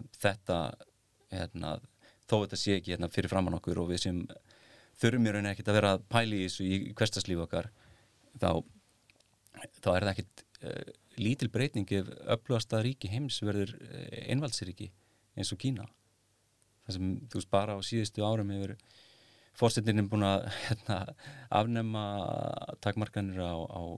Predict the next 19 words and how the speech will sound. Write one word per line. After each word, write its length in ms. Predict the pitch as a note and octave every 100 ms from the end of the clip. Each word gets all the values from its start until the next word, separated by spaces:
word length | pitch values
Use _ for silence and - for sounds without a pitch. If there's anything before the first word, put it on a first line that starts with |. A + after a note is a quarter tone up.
| - -
hérna, 600 | F#2 - - F2+ - - - - - _ _
valdatíma. 600 | F2+ F2+ G2+ A2+ B2+ C#3+ - _ _ _ _ _ -
Hann 160 | F2 E2+
getur 280 | - -
núna 140 | E2+ E2+
setið 440 | F#2 F2 G#2 F2+ -
end-, 200 | F#2+ - -
endalaust. 460 | F#2 F2 F2+ - - - - - - - - _ _
Eh, 320 | - F#2+ F#2 F2+
við 140 | F#2
sáum 140 | G#2+ G2+
hvað 100 | F2
gerist 220 | F#2 -
með 100 | E2+
Trump, 240 | - A#2+ - -
hvað 200 | F2 E2+
þetta 40 |
er 140 | - -
brothætt, 720 | G2+ C3+ - C#3+ - -